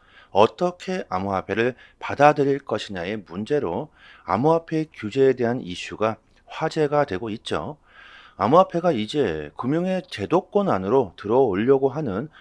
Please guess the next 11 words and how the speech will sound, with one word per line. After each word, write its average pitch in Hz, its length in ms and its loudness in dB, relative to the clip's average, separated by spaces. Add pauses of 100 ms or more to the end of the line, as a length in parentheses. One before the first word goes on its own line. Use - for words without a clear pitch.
아주 185 500 -4
중요한 107 560 -4
시기입니다. 101 800 -6 (160)
파이도 196 400 4
역시 104 480 2 (200)
메인넷 165 360 2
출시와 151 380 -4
함께 147 640 -4
인류의 131 460 0
거래 160 360 0
수단으로 123 560 0